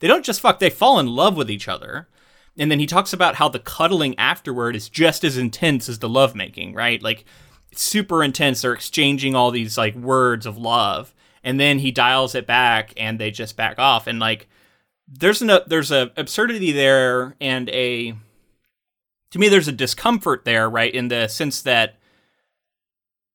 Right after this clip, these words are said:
that's not really consent. Like, you're being, you're being, you've, you've acknowledged the, uh, the drip, and you know that something like this could happen, but you don't know exactly what's gonna happen. You don't know the effect it's gonna have on you.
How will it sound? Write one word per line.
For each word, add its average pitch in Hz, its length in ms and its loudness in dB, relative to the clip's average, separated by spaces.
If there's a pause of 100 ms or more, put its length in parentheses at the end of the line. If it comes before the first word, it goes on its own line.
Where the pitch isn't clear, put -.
(1000)
that's 180 200 2
not 190 200 4
really 156 240 2
consent. 151 600 -6
Like, 131 160 -2
you're 147 100 0
being, 156 240 0
you're 147 140 -4
being, 139 600 -2
you've, 139 240 -12
you've 147 220 -4
acknowledged 151 800 2 (500)
the, 131 460 0
uh, 117 320 0
the 117 100 -10
drip, 131 420 2 (440)
and 139 120 0
you 139 100 2
know 156 320 6
that 151 160 0
something 147 180 -2
like 131 120 -4
this 113 140 -8
could 247 220 2
happen, 131 340 0
but 139 100 -10
you 156 40 -10
don't 185 140 2
know 143 40 0
exactly 165 340 -2
what's 127 140 -4
gonna 120 160 -6
happen. 113 300 -4
You 120 140 -4
don't 147 180 -2
know 131 60 -8
the 120 100 -4
effect 123 260 -4
it's 110 120 -16
gonna 101 160 -8
have 101 180 -4
on 78 140 -14
you. - 200 -16